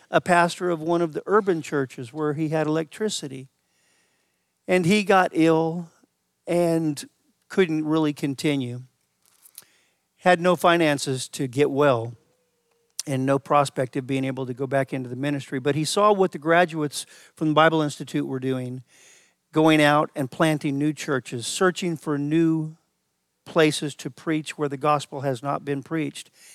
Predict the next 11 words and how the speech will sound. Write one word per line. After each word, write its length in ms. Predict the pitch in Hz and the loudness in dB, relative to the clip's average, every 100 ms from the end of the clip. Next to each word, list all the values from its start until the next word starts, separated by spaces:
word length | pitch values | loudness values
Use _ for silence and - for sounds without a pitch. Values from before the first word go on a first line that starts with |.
| _ | _
He 160 | - | -10
wanted 460 | 139 135 156 160 151 | -8 -2 0 0 -4
to 80 | 131 | -6
be 160 | 143 | -6
involved. 680 | 143 127 147 151 131 127 - _ _ _ - - _ | -6 -4 -2 -2 -4 -8 -20 _ _ _ -20 -20 _
When 160 | 156 165 | 2 4
I 100 | 185 | 4
became 380 | 202 208 190 | 4 2 2
aware 520 | 175 170 170 170 165 - | 2 4 4 4 2 2
of 680 | 147 147 143 135 147 147 | 6 6 4 0 -10 -12
his, 320 | 156 143 151 | -6 0 0